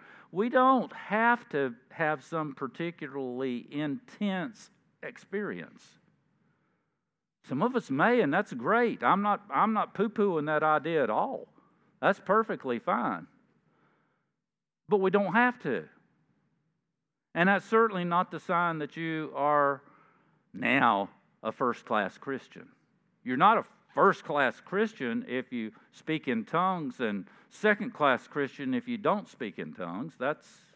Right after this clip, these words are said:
not what it says anywhere that I can read. What we do need is we need to have a widespread, worldwide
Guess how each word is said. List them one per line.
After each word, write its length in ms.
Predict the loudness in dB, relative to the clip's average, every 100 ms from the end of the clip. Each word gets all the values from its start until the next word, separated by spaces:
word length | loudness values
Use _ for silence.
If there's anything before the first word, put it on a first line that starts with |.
| _ -12
not 280 | -8 -6 -6
what 260 | -6 -6 _
it 180 | -14 -12
says 340 | -8 -6 -6 -8
anywhere 360 | -10 -8 -8
that 120 | -6 -4
I 120 | -4
can 220 | -6 -14
read. 220 | -12 -14 -14 _ _ _ _ _ _ _ _ _ _ _ _ _ _ _ _ _ _ _ _ _ _ _ _ _ _ _ _ _ _ _ _ _ _ _
What 160 | -2 -2
we 100 | -4
do 460 | -6 -2 2 4
need 360 | 4 4 2 0
is 420 | 2 2 2 -2 -10 _ _ _ _ _ _ _ _ _ _ _ _ _ _ _ _ _ _ _ _ _ _ _ _ _ _ _ _ _ _ _ _ _ _ _
we 120 | -6
need 180 | -4 -4
to 60 | -6
have 140 | -6
a 60 | -8
widespread, 1200 | -10 -6 -2 0 -2 -4 -14 -14 -10 -10 -12 -18 _ _ _ _ _ _ _ -20 -14
worldwide 1200 | -6 -2 0 2 0 -4 -4 -2 0 -2 -4